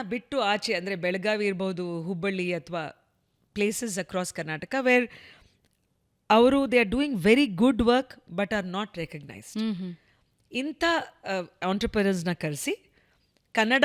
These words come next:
Speaker 1: ಪ್ರೊನೋರ್ ಅಂತಾನೆ ಅದಕ್ಕೆ ಹೆಸರು ಕೊಟ್ಟು,
Speaker 2: ವಾವ್. ಹ್ಮ್.
Speaker 1: ಆ, ಅದೊಂದು ಆಡಿಟೋರಿಯಂ, ಎನ್ ಜಿ ಎಮ್ ಎ, National Gallery of Modern Art ಅಲ್ಲಿ
Speaker 2: ಹ್ಮ್.
Speaker 1: ನಾವು ಮಾಡಿದ್ವಿ ಇದನ್ನ. ಈಗ ಜನವರಿ ಹದಿನೇಳು, ಹದಿನೆಂಟಕ್ಕೆ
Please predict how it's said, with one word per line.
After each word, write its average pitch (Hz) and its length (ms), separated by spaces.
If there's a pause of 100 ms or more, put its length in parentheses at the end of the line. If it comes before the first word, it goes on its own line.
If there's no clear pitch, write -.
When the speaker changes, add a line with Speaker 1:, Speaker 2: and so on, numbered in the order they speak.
Speaker 1:
ಪ್ರೊನೋರ್ 233 480
ಅಂತಾನೆ 214 280
ಅದಕ್ಕೆ 180 340
ಹೆಸರು 165 380
ಕೊಟ್ಟು, - 500
Speaker 2:
ವಾವ್. 170 260
ಹ್ಮ್. 185 320
Speaker 1:
ಆ, - 20 (300)
ಅದೊಂದು 240 480
ಆಡಿಟೋರಿಯಂ, 202 540
ಎನ್ 190 220
ಜಿ 233 100
ಎಮ್ 220 200
ಎ, 196 320
National 170 380
Gallery 170 260
of 156 80
Modern 156 380
Art 160 120
ಅಲ್ಲಿ 151 200
Speaker 2:
ಹ್ಮ್. 165 120 (140)
Speaker 1:
ನಾವು 147 160
ಮಾಡಿದ್ವಿ 147 440
ಇದನ್ನ. - 240 (680)
ಈಗ 208 180 (180)
ಜನವರಿ 170 380
ಹದಿನೇಳು, 165 420
ಹದಿನೆಂಟಕ್ಕೆ 143 640